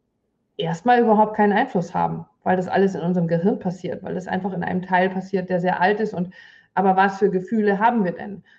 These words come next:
Wir haben die Gefühle, die wir oben drauf zeigen, wir haben die Gefühle, die unten drunter liegen und über das spreche ich am kommenden Donnerstag in einem Live und, ähm,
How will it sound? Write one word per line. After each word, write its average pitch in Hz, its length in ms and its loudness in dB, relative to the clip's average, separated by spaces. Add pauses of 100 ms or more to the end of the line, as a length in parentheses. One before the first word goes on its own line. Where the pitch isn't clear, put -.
Wir 175 100 -8
haben 175 80 -2
die 175 80 -6
Gefühle, 190 340 -2
die 180 140 -4
wir 180 140 -4
oben 190 200 -2
drauf 208 300 -2
zeigen, 262 320 0
wir 208 80 0
haben 190 140 2
die 185 80 -2
Gefühle, 196 300 -4
die 196 80 0
unten 196 200 -6
drunter 214 260 -2
liegen 226 240 -2
und 190 200 -2
über 185 160 -6
das - 280 -4 (300)
spreche 190 300 -4
ich 196 60 2
am 185 100 2
kommenden 175 360 2
Donnerstag 254 540 2
in 262 80 -4
einem 247 140 -4
Live 240 360 0
und, 196 460 0
ähm, 190 520 0